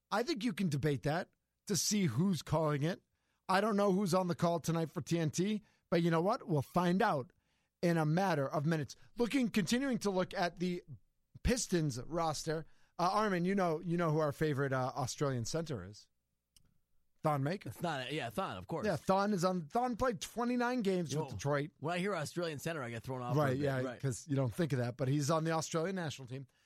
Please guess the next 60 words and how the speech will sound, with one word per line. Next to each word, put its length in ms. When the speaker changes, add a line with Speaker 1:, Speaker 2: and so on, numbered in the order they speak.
Speaker 1:
He 100
started 400
five. 240
He 80
played 220
nineteen 400
and 100
a 60
half 200
minutes, 360
five 240
and 100
a 40
half 260
points, 460
three 320
point 460
seven 520
rebounds, 720
Speaker 2:
There's 140
Speaker 1:
less 160
than 140
an 140
assist, 600
uh, 300
one 300
point 220
one 200
blocks. 480
Speaker 2:
Is 80
that 120
a 60
guy 160
with 100
a 40
chip 200
on 120
his 100
shoulder 240
that's 160
gonna 100
be 80
looking 220
for 100
redemption? 460
Remember, 300
Thon 260
was 100
the 60
breakout 460
star 240
of 40
the 60
playoffs 400
for 120
the 60
Bucks 280
last 220
Speaker 1:
Yeah, 160
Speaker 2:
year. 120